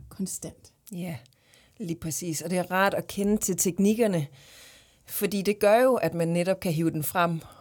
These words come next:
Speaker 2: og bruge den det her ene minut for at opnå det, vi gerne vil,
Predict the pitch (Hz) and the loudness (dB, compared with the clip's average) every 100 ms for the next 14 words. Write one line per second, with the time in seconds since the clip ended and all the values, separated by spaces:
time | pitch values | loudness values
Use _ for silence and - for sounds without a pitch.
0 | - _ 196 190 208 226 208 202 - - | -20 _ 0 2 2 2 0 -4 -6 -6
1 | 196 202 - 202 208 202 190 208 - - | -4 -2 -2 -2 0 0 0 -2 -4 -20
2 | _ _ _ _ _ - - - - 196 | _ _ _ _ _ -14 -12 -4 4 4
3 | 190 - 165 - 190 180 170 185 175 175 | 4 0 0 2 0 -2 -6 -6 -6 -4
4 | 170 180 165 175 196 208 | -4 -2 -4 -2 -2 -4